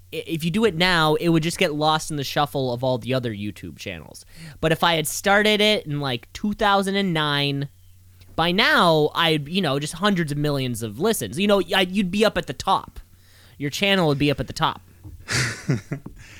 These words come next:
Speaker 2: Yeah, but I mean, you could probably say that for any niche thing. If you were the first, you would be there.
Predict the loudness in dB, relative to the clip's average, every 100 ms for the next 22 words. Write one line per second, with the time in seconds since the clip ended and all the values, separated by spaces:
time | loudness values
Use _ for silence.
0 | -14 0 2 4 2 0 -2 -10 -6 -2
1 | 0 0 -2 -2 -4 -6 -14 -14 -8 -6
2 | -6 -8 -6 -6 -6 -6 -4 -4 -6 -6
3 | -4 -4 -8 -12 -20 -20 -20 -20 -20 -20
4 | -16 -8 -6 -6 -8 -14 -18 -20 _ -18
5 | -16 -14 -14 -14 -12 -8 -8 -4 0 2
6 | 2 0 -4 -4 -6 -8 -6 -6 -6 -8
7 | -10